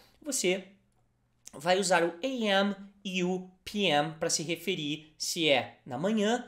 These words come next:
ou é na tarde. Vamos ver alguns exemplos agora, escute e repita.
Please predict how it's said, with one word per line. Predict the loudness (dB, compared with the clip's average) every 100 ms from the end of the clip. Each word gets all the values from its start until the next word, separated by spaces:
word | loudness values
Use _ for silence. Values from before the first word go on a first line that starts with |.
| -14
ou | -4 -2
é | 0
na | -2 -4
tarde. | 6 10 12 10 2 -2 -8 -16 -8
Vamos | -4 0
ver | 2
alguns | 4 2 4
exemplos | 4 4 2 0 2
agora, | 2 6 4 4 0
escute | -4 -6 -4 -6 -4 -6 -6
e | -6
repita. | -6 -6 -4 -4 -4 -8